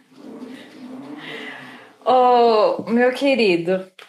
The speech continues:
é, já são sete horas. É, eu queria que você desse um, um,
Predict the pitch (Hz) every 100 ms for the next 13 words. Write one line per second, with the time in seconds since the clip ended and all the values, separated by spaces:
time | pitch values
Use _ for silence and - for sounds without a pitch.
0 | _ - 214 220 220 214 208 202 190 180
1 | 180 - - 190 214 247 240 240 240 -
2 | - 240 196 254 247 180 - - - -
3 | _ _ - 180 185 185 185 180 175 170
4 | - _ _ _ _ _ _ _ _ _
5 | _ _ _ _ _ - 214 226 269 254
6 | 240 262 254 285 285 269 277 277 - 247
7 | 247 254 247 240 214 185 170 196 208 _
8 | _ _ _ _ _ _ _ - - 202
9 | 214 220 - 320 330 311 285 269 233 277
10 | 370 349